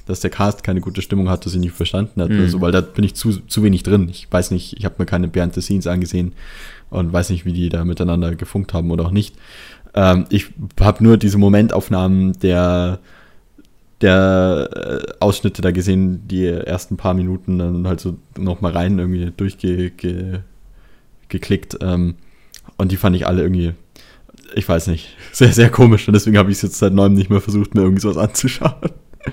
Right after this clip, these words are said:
Speaker 1: <laughs> Vor allem gehen die auch immer so lang. Oh, ich habe immer
Speaker 2: Das
Speaker 1: so
Speaker 2: ist
Speaker 1: eine
Speaker 2: halt ein
Speaker 1: große innere
Speaker 2: Podcast.
Speaker 1: Überwindung, so lange Videos mir anzuschauen. Ich, ich
Speaker 2: Ja,
Speaker 1: weiß
Speaker 2: du
Speaker 1: nicht,
Speaker 2: kannst
Speaker 1: ich,
Speaker 2: ja auch nur
Speaker 1: normalerweise, wenn ich
Speaker 2: zuhören.
Speaker 1: dann starte, dann geht das schon, aber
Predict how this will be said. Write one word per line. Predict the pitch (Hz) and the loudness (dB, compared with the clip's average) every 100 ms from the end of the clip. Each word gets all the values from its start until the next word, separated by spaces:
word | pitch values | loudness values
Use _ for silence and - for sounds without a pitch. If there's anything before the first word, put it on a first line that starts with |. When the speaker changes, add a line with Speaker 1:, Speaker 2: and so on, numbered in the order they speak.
| - - - 180 | -12 -14 -10 -6
Speaker 1:
<laughs> | - 107 - - - - - | -2 0 -2 -4 -10 -18 -6
Vor | 123 | 0
allem | 139 | 2
gehen | 123 147 | 2 2
die | 87 | 2
auch | 82 | 0
immer | 90 | -2
so | 87 | -2
lang. | 82 82 92 - - - - - - - | -2 -4 -8 -14 -20 -20 -20 -20 -18 -2
Oh, | 113 107 - - - - | 0 0 -2 -14 -20 -14
ich | - | -2
habe | 127 143 | 2 4
immer | 123 | 4
Speaker 2:
Das | 110 | 4
Speaker 1:
so | |
Speaker 2:
ist | 104 | 2
Speaker 1:
eine | |
Speaker 2:
halt | 95 | 2
ein | |
Speaker 1:
große | 113 139 98 | 2 0 0
innere | 120 143 127 | 2 2 2
Speaker 2:
Podcast. | 110 - | 0 0
Speaker 1:
Überwindung, | 120 98 113 135 113 117 - | 0 0 2 0 0 -2 -4
so | - | -4
lange | 90 92 120 101 | -2 0 -2 -2
Videos | 113 107 87 90 - | -2 -2 -2 -2 -6
mir | 90 | -8
anzuschauen. | 90 101 - - 87 87 92 - _ _ - - - _ _ _ | -6 -8 -10 -8 -8 -6 -10 -14 _ _ -20 -20 -20 _ _ _
Ich, | - | -14
ich | - 110 | -8 0
Speaker 2:
Ja, | |
Speaker 1:
weiß | 113 - | 2 2
Speaker 2:
du | |
Speaker 1:
nicht, | 104 | 0
Speaker 2:
kannst | 107 | 2
Speaker 1:
ich, | 113 | 2
Speaker 2:
ja | |
auch | 104 107 | 2 4
nur | |
Speaker 1:
normalerweise, | 107 117 156 147 117 | 4 4 4 4 4
wenn | 123 | 4
ich | |
Speaker 2:
zuhören. | |
Speaker 1:
dann | 101 | 2
starte, | 98 - 120 156 156 156 - - _ - - - - - - | 0 -2 -4 -4 -4 -6 -10 -20 _ -20 -20 -20 -20 -16 -4
dann | 107 | 0
geht | 107 120 | 0 -2
das | 110 | -4
schon, | - 127 104 | 0 2 2
aber | - 98 95 | 0 -2 -4